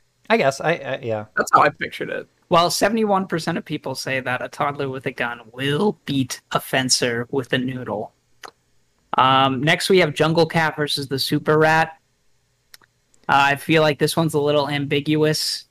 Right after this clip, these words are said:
Speaker 3: uh, 'cause whenever I see Jungle Cat, I'm thinking of, like, this cat that lives in the jungle, right? But it's just a domestic cat.
Speaker 2: Mm.
Speaker 1: Oh, yeah, I
Speaker 3: And,
Speaker 1: would,
Speaker 3: <laughs> and
Speaker 1: I
Speaker 2: It's
Speaker 3: if
Speaker 2: different
Speaker 3: you,
Speaker 2: than what
Speaker 3: if you Google Jungle Cat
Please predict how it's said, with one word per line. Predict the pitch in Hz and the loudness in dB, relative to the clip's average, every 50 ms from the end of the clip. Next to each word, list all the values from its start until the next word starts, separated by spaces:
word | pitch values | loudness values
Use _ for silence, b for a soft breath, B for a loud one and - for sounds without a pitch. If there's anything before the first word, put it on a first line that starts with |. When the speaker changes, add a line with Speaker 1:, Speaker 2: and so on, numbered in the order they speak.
| _ _ - - _ _ | _ _ -20 -20 _ _
Speaker 3:
uh, | - - 131 127 131 | 0 2 2 2 0
'cause | - - 139 139 143 | -2 -4 -4 -4 -2
whenever | 135 139 143 143 147 | -2 -4 -2 0 2
I | 147 151 | 2 2
see | 151 - - 151 | 2 0 -2 -2
Jungle | 147 - 156 147 143 151 143 | 0 0 0 0 0 -2 -2
Cat, | - - - 143 139 139 | -2 0 2 2 4 4
I'm | 135 135 143 - | 2 0 -2 -2
thinking | - 151 139 135 147 135 131 123 | -4 -6 -4 -2 -2 -2 -2 -4
of, | 127 127 - | -6 -6 -4
like, | 127 120 117 117 - | -4 -4 -4 -6 -8
this | - 131 123 - - - - _ - - - - _ | -8 -6 -4 -2 -4 -4 -6 _ -20 -20 -20 -14 _
cat | - - 165 156 147 - | -4 0 0 0 2 0
that | - 131 131 | -2 -4 -4
lives | 139 143 - 143 | -4 -6 -4 -4
in | 139 | -4
the | 131 120 | -6 -6
jungle, | - - 127 131 127 120 120 117 120 | -4 -4 -4 -4 -4 -6 -8 -6 -6
right? | 123 120 131 131 120 - _ _ _ _ | -4 -4 -4 -4 -6 -10 _ _ _ _
But | - 143 | 2 2
it's | 135 - | 4 4
just | 160 147 - - | 2 2 2 0
a | 143 | 0
domestic | 131 131 123 127 127 135 - - - - _ | 0 -2 -4 -6 -6 -6 -6 -10 -10 -12 _
cat. | - 135 110 98 - - _ _ _ _ | -8 -8 -8 -8 -10 -14 _ _ _ _
Speaker 2:
Mm. | 151 151 151 147 139 135 | 4 6 6 6 6 6
Speaker 1:
Oh, | 139 139 135 131 131 127 | 6 6 6 6 6 4
yeah, | 123 127 127 120 | 2 2 2 2
I | 120 127 | 2 2
Speaker 3:
And, | 151 147 147 | 4 4 4
Speaker 1:
would, | 180 160 | 4 4
Speaker 3:
<laughs> | - | 4
and | - 226 | 2 2
Speaker 1:
I | 214 175 147 | 2 2 0
Speaker 2:
It's | - - | 0 0
Speaker 3:
if | 180 180 | 0 2
Speaker 2:
different | 185 202 - 190 185 220 | 2 2 2 2 2 2
Speaker 3:
you, | 233 | 0
Speaker 2:
than | 165 156 156 | -2 -4 -8
what | 151 156 160 - - | -8 -8 -4 2 4
Speaker 3:
if | 214 185 165 - - | 4 4 4 2 4
you | 262 277 208 | 4 4 4
Google | 156 - 180 208 226 233 208 180 185 170 165 | 4 4 6 6 6 6 6 6 6 6 6
Jungle | 143 - 160 151 147 151 151 165 160 - | 4 2 2 2 2 2 4 4 2 2
Cat | - - 135 117 113 120 117 | 2 -4 -8 -6 -4 -6 -8